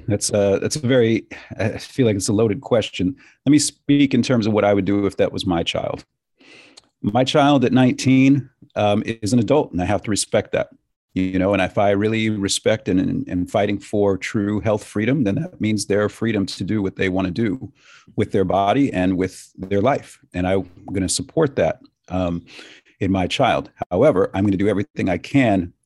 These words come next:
to make sure that my child does not go on that trip. And, you know, um, you know, and starting with conversations and letting them know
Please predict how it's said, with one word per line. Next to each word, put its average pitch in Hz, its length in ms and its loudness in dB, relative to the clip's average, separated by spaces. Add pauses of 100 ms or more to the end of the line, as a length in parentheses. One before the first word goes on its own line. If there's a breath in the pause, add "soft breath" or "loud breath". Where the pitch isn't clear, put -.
to 104 420 -2
make 101 200 -2
sure 107 200 0
that 101 120 -2
my 95 280 -2
child 92 600 2 (560)
does 110 280 2
not 98 340 -2 (460)
go 135 160 4
on 95 140 2
that 85 180 -2
trip. - 380 -4
And, 95 380 -2 (100)
you 120 100 2
know, 110 300 0
um, 90 680 -2
you - 180 -4
know, 110 140 0
and 120 220 -2
starting 131 300 2
with 131 120 -2
conversations 123 720 0
and 92 100 -4
letting 107 180 0
them 107 120 0
know 113 360 0